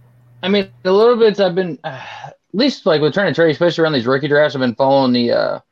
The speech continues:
the hate, so to speak. Um,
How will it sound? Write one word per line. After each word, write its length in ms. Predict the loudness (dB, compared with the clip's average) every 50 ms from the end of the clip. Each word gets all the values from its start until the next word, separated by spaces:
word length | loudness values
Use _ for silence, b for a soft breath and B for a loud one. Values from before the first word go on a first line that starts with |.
| _ _ _ _ _ _
the 160 | -4 -2 -2 0
hate, 280 | 0 0 -2 -2 -2
so 160 | 0 0 0
to 80 | 0 0
speak. 380 | 0 0 0 0 0 -4 _ _ _ _ _ b b b b b b b _ -6
Um, 560 | -4 -2 0 0 0 0 -2 -2 -4 -8 -12